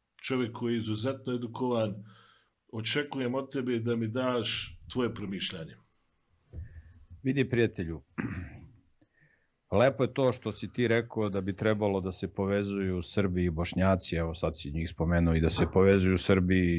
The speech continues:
Speaker 2: i Hrvati,
Speaker 1: Da.
Speaker 2: al-, sa Albancima, ali znaš šta je problem? Što ti nemaš Srbe, što ti nemaš Bošnjake, što ti nemaš Albance, što ti nemaš Hrvate, nema.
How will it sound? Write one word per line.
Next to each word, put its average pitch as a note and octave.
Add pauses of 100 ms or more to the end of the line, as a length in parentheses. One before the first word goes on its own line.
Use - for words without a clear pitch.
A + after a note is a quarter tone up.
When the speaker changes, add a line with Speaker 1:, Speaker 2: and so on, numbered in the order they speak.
Speaker 2:
i D#2 (640)
Hrvati, F#2+
Speaker 1:
Da. F2
Speaker 2:
al-, F2
sa -
Albancima, F#2+ (200)
ali F2
znaš C3
šta -
je E3+
problem? A#2+ (640)
Što -
ti C#3
nemaš E3
Srbe, D3 (640)
što -
ti G#2+
nemaš D3+
Bošnjake, B2+ (600)
što -
ti B2
nemaš C#3+
Albance, B2+
što G2+
ti B2
nemaš C#3+
Hrvate, A#2+ (180)
nema. B2